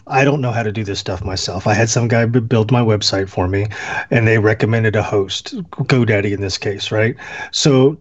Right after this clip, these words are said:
who do I contact? Do I contact GoDaddy? Do I contact the web designer? Who am I, who's my primary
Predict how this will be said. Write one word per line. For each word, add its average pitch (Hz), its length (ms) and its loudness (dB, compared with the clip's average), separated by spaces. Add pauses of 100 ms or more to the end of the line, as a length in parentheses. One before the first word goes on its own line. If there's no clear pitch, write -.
(120)
who 202 120 4
do 196 160 2
I 175 100 4
contact? 156 880 -2
Do 135 80 -2
I 113 80 -4
contact 113 480 -6
GoDaddy? 131 500 0
Do 135 140 0
I 101 60 0
contact 104 480 -4
the 98 80 0
web 107 240 2
designer? 143 540 4 (440)
Who 196 260 6
am 180 120 4
I, 170 100 2
who's 170 320 0
my 165 140 4
primary 147 640 2